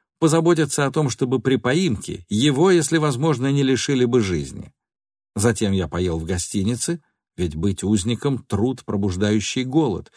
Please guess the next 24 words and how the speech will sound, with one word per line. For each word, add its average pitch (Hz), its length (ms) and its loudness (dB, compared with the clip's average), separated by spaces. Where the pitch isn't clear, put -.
К - 60 -20
тому 110 240 2
же 101 140 2
я 101 100 2
промерз 110 460 2
до 104 160 0
мозга 95 340 0
костей, 95 580 -4
и 107 100 0
лишь 92 220 -2
тогда, 85 720 -4
в 98 140 -6
глубокой 107 540 2
задумчивости, 117 1000 -2
я 127 200 2
вернулся 139 540 0
в 110 80 0
мои 120 260 2
комнаты 127 580 0
в 104 80 0
новом 113 340 2
колледже 87 640 -2
и 127 80 2
узнал, 107 640 0